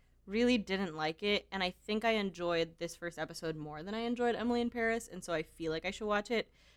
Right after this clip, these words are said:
Speaker 2: Something I'm sort of not looking forward to is that the original Gossip Girl had so many episodes,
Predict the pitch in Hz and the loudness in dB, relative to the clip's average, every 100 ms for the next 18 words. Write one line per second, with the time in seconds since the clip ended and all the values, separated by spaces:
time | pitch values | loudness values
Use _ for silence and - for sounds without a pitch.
0 | - - 294 415 453 427 339 285 214 175 | -6 2 4 6 6 6 4 4 4 4
1 | 185 247 311 302 302 302 294 302 285 226 | 4 2 2 -2 0 2 2 2 4 4
2 | 214 214 202 214 285 269 180 196 190 190 | 2 0 2 2 4 4 4 2 -2 0
3 | 190 196 185 - 185 196 - - 190 - | 2 0 -4 -4 -2 -2 -4 -6 -6 0
4 | 220 220 202 | 4 4 2